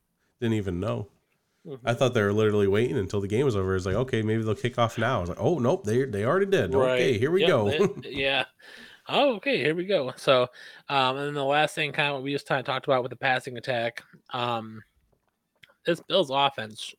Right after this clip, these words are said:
Speaker 2: struggled if they weren't making explosive plays. Um, it was a very heavy passing attack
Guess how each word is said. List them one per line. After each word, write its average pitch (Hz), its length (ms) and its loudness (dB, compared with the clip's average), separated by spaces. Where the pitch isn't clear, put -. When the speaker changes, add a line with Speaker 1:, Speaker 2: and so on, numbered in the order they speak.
Speaker 2:
struggled 117 1400 -4
if 135 160 -2
they 123 140 0
weren't 131 280 -4
making 131 400 -8
explosive 120 520 -8
plays. 107 500 -8
Um, 110 540 -4
it 127 280 -4
was 123 460 -4
a 131 120 -2
very 131 440 0
heavy 143 240 0
passing 120 400 -4
attack 113 480 -6